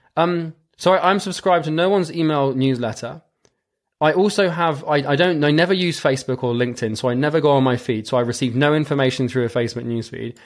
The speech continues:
And I'm also not subscribed to anyone on YouTube either. Right? Let me show you this. This is my, this is my YouTube account.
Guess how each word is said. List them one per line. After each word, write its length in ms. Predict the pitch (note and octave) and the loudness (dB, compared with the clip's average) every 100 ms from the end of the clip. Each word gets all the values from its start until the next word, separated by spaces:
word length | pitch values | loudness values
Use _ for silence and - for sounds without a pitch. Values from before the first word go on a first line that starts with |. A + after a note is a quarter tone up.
| - - - | -20 -12 0
And 100 | E3+ | 2
I'm 100 | G3+ | 4
also 220 | G#3 F#3+ | 2 2
not 200 | F#3 D#3+ | 2 0
subscribed 540 | E3+ D#3 - E3+ E3+ | -2 -2 2 2 2
to 80 | - | 0
anyone 280 | C3+ C3 C3+ | 0 2 2
on 140 | C3+ | 2
YouTube 380 | C3 C#3 C#3 C#3 | 2 -2 -2 -4
either. 260 | E3 C#3 - _ - _ _ _ _ _ _ _ _ _ _ _ _ _ _ _ | -4 -8 -12 _ -20 _ _ _ _ _ _ _ _ _ _ _ _ _ _ _
Right? 280 | C#3 E3+ - _ _ _ _ _ _ _ _ - | -10 -8 -10 _ _ _ _ _ _ _ _ -10
Let 80 | D3+ | -8
me 60 | |
show 180 | C#3+ C3+ | -6 -6
you 80 | D#3+ | -4
this. 220 | G2+ - _ - _ _ _ _ _ - - _ _ _ _ _ _ _ | -6 -12 _ -20 _ _ _ _ _ -20 -20 _ _ _ _ _ _ _
This 140 | D3 C#3 | -6 -2
is 100 | C#3 | 0
my, 500 | C#3+ C#3+ C#3 B2+ B2+ - _ _ - | 2 4 4 2 -2 -14 _ _ -4
this 220 | C3+ C3+ | -2 0
is 80 | C3 | 2
my 240 | C3+ C3+ | 4 4
YouTube 400 | C3+ D#3 - A#2+ | 2 0 -2 -2
account. 400 | A2+ A#2 C#3 - | 0 0 0 -2